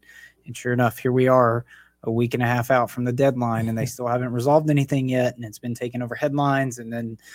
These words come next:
Speaker 1: you know, news media outlets are doing their thing with it. So, uh, but to kinda shift that focus, and speaking of that, see if I can tie this in here, about the stock market's reaction over that. We have not talked about this week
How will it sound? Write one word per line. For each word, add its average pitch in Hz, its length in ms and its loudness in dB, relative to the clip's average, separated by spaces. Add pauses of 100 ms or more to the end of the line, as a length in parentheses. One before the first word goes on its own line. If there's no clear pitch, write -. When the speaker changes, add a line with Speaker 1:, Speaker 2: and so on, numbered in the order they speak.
(220)
Speaker 1:
you 120 80 -8
know, 113 120 -4
news 120 560 -2 (160)
media 127 440 2
outlets 123 340 0
are 117 40 -20
doing 123 220 -2
their 120 160 0
thing 120 300 -6
with 120 200 -6
it. 110 180 -6
So, 104 200 -16 (500)
uh, 127 220 6
but 135 200 4
to - 80 -16
kinda 170 240 2
shift - 320 -8
that 135 180 2
focus, 131 400 -4
and 120 100 -18
speaking 123 600 -8
of 120 140 -14
that, 117 160 -6
see 131 120 -10
if 120 80 -8
I 120 80 -2
can 113 100 -8
tie 123 220 -6
this 117 200 -6
in 120 100 -14
here, 117 280 -4 (360)
about 127 420 2
the 120 160 -2
stock 156 380 -6
market's 123 420 -2
reaction 120 540 -2
over 117 180 -2
that. 113 340 -2
We 127 140 -2
have 123 140 -2
not 135 280 -2
talked - 280 -4
about 131 240 -2
this - 240 -10
week 123 200 -8